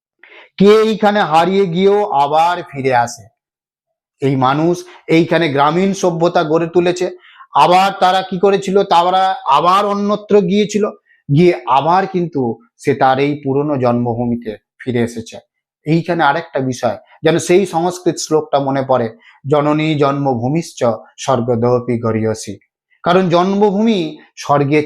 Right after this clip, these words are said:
চেয়েও অতি মূল্যবান, অতি দামি, অতি গর্বের জিনিস। সেই জন্য সে এই আমাদের পূর্বপুরুষের কোনো এক পূর্বপুরুষ হয়তো এখানে নিবিড় অনুরাগে ঘর বেঁধেছিল,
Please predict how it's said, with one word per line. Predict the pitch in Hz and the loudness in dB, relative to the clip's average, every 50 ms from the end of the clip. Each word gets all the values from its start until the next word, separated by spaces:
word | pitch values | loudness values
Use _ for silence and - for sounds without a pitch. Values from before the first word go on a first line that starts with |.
| 147 - | -2 -4
চেয়েও | - 139 143 147 143 143 135 139 - - _ _ - | -2 0 2 2 2 0 -2 -6 -10 -18 _ _ -4
অতি | 139 135 139 - 156 | -2 -2 0 0 0
মূল্যবান, | 139 131 131 131 127 131 131 123 131 131 123 123 120 | 0 2 2 2 2 2 2 2 0 0 0 -2 -4
অতি | 117 120 131 123 | -6 -4 -4 -2
দামি, | 117 120 120 123 123 123 120 120 | 0 0 0 0 -2 -2 -2 -2
অতি | 120 120 120 127 | -2 -4 -4 -4
গর্বের | 117 127 123 127 135 139 151 139 117 117 | 0 0 0 0 0 0 -2 -2 -2 -6
জিনিস। | 120 123 113 113 104 - - _ _ _ _ _ - _ _ | -10 -10 -12 -12 -14 -20 -20 _ _ _ _ _ -20 _ _
সেই | - - 196 208 247 220 | 0 2 4 4 4 4
জন্য | 254 240 233 208 180 151 127 123 - - - _ - | 2 0 0 -2 -4 -6 -8 -10 -12 -16 -20 _ -4
সে | - - 208 214 220 226 220 220 220 - - - - - | 0 4 4 6 6 4 2 0 -2 -4 -10 -8 -2 2
এই | 180 202 233 247 240 | 4 4 4 4 2
আমাদের | 220 220 226 226 220 233 214 | 0 0 -2 -2 -2 -2 -4
পূর্বপুরুষের | 208 - 214 208 208 208 226 233 226 233 220 220 226 214 - 226 233 226 220 | -2 -2 0 0 2 2 2 2 2 2 0 0 0 0 2 2 2 2 2
কোনো | 233 208 220 226 240 | 0 0 2 2 2
এক | 247 247 240 247 - | 2 0 -2 -2 0
পূর্বপুরুষ | 226 226 208 220 220 220 214 220 202 185 160 147 - - _ _ _ - 170 | 0 2 4 4 4 4 4 2 0 0 0 -4 -8 -14 _ _ _ 0 0
হয়তো | 185 175 190 | 2 4 2
এখানে | 185 175 180 185 190 185 | 2 2 0 -2 -2 0
নিবিড় | 180 180 185 175 190 196 196 190 | 0 0 2 2 2 2 2 2
অনুরাগে | 190 185 185 180 180 180 180 175 | 0 0 0 0 0 0 0 0
ঘর | 139 143 156 165 165 | 0 2 2 2 0
বেঁধেছিল, | 165 175 180 180 180 175 - 185 - | 0 -2 -2 -2 -4 -4 -6 -6 -6